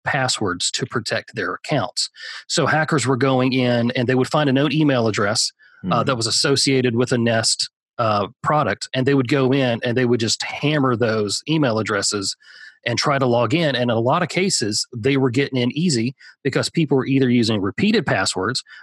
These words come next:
Speaker 1: or they were using passwords that were not strong enough. So it was not necessarily that people were your next door neighbor was hacking your camera. It was, you know, somebody in China watching you
Speaker 2: Bangladesh.
Speaker 1: and your
Speaker 2: Mm-hmm.
Speaker 1: family. Yeah. And so,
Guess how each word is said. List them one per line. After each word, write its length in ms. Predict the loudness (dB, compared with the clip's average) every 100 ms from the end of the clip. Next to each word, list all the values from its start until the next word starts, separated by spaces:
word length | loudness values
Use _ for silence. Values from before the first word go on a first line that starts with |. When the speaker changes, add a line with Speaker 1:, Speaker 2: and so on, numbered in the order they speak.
| -4
Speaker 1:
or 80 | 0
they 160 | 2
were 80 | 2
using 240 | 2 0 0
passwords 420 | -2 0 -2 0
that 140 | 0
were 100 | 0
not 160 | 0 -2
strong 380 | 0 2 2 0
enough. 320 | -2 -4 -12 -20 -4
So 180 | 0 2
it 20 |
was 340 | 2 2 0 0
not 200 | 0 0
necessarily 420 | 0 0 0 0
that 100 | -2
people 320 | -2 0 2 2
were 380 | 2 0 -2 -6 _ -2
your 100 | 0
next 180 | 2 0
door 120 | 2
neighbor 260 | 2 2
was 120 | 2 0
hacking 340 | -2 -2 -2
your 100 | -2
camera. 480 | -2 0 2 0 -4 -10 -16 -4
It 100 | 0
was, 400 | 2 2 0 0
you 100 | 0
know, 160 | 0 -2
somebody 800 | -2 0 2 2 2 2 2 -2
in 260 | -2 -2 -2
China 440 | -2 0 0 -2 -6 _ -10
watching 540 | -2 0 0 0 -2
you 60 | -2
Speaker 2:
Bangladesh. 260 | -6 -6
Speaker 1:
and 120 | -4 -4
your 100 | -2
Speaker 2:
Mm-hmm. 80 | 0
Speaker 1:
family. 320 | 2 0 -6 -12 _ -12
Yeah. 240 | -2 -2 -2 _ -20 -10 -2
And 220 | 0 2
so, 680 | 2 2 4 4 4 2